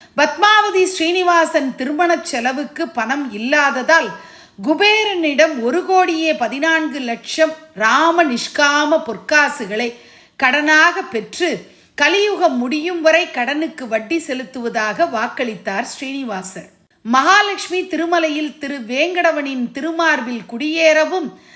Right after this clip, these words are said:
தனது அம்சமான பத்மாவதி கீழ்த்திருப்பதியில் திருச்சானூரில் எழுந்தருளுமாறும் வரம் பெற்றதாக வரலாறு. பக்தர்களுக்கு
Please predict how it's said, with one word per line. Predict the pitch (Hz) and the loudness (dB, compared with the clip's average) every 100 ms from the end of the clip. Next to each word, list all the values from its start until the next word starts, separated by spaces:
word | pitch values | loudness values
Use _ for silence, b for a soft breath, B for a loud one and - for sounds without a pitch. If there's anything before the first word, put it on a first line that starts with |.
| B B | B B
தனது | 339 349 330 | 2 2 0
அம்சமான | - 285 359 - 415 403 370 320 247 | -2 -4 -6 -6 -4 0 0 -2 -4
பத்மாவதி | 247 294 339 320 277 339 - | -6 0 2 2 0 -4 -6
கீழ்த்திருப்பதியில் | 302 339 370 320 294 - 254 247 262 370 - B B B - | -4 -4 -4 -6 -6 -6 -8 -6 -6 -6 -8 B B B 0
திருச்சானூரில் | 392 427 - 370 330 302 277 262 254 233 | 2 0 2 4 4 2 -2 -4 -6 -4
எழுந்தருளுமாறும் | 226 254 349 349 330 294 262 247 226 220 311 | -2 -2 -2 0 0 0 -4 -2 -2 -2 -2
வரம் | 285 285 320 | -2 -2 -2
பெற்றதாக | 302 - 254 214 208 196 311 | -4 -6 -8 -6 -6 -2 -2
வரலாறு. | 269 247 240 196 175 170 _ _ _ _ | 0 -2 -2 -2 -6 -10 _ _ _ _
பக்தர்களுக்கு | 214 302 - 466 415 415 403 392 | 0 0 2 0 2 2 2 0